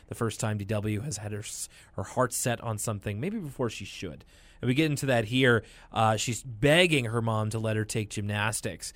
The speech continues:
and her mom reminds her of different bids that D W had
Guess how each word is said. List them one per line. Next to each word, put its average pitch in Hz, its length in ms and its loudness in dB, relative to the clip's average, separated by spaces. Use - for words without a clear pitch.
and 104 540 0
her 120 140 -6
mom 117 200 -2
reminds 123 400 0
her 156 160 2
of 127 240 2
different 226 520 2
bids 139 340 2
that 123 100 -2
D 117 140 -4
W 123 320 -2
had 110 340 -2